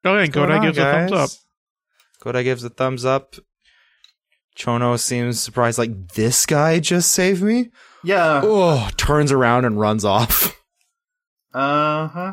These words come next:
Speaker 1: He's just like, "I can't be having any of this."
Speaker 2: <laughs> Godai is like, "Man." I, I
Speaker 3: Right.
Speaker 2: get the feeling Godai's like,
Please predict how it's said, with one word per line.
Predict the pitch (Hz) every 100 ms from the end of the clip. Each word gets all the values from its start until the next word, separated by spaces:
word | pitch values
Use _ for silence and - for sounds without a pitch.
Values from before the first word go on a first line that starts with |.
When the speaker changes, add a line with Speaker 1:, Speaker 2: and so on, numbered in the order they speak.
| 180
Speaker 1:
He's | 139
just | 147 139
like, | 143 151
"I |
can't | 151 - 139 120
be | 120
having | - 120 120 120
any | 120 120
of | 117
this." | 120 117 - 143
Speaker 2:
<laughs> | 127
Godai | 127 127 120 113
is | 110 110
like, | 107 - - -
"Man." | 147 160 214 233 196 196 196 190 202 269 _ -
I, |
I |
Speaker 3:
Right. | - 165 185
Speaker 2:
get | 214
the | 226
feeling | 185 175 143
Godai's | 135 135
like, | 131 110